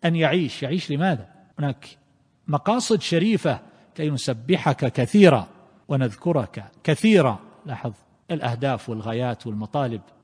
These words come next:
العالية الشريفة. فهل نحن نفكر بهذه الطريقة؟ آمالنا وأهدافنا، ما المطلوب؟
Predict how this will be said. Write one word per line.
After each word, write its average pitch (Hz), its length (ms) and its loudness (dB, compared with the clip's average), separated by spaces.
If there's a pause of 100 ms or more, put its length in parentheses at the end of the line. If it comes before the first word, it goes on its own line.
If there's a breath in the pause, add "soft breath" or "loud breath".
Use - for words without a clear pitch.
العالية 131 580 -2 (140)
الشريفة. 123 500 -6
فهل 233 280 -2
نحن 214 220 -2
نفكر 160 460 -4
بهذه 120 560 -4 (480)
الطريقة؟ 113 500 -8 (800)
آمالنا 139 680 4 (100)
وأهدافنا، 135 840 4 (360)
ما 196 100 0
المطلوب؟ 196 520 -2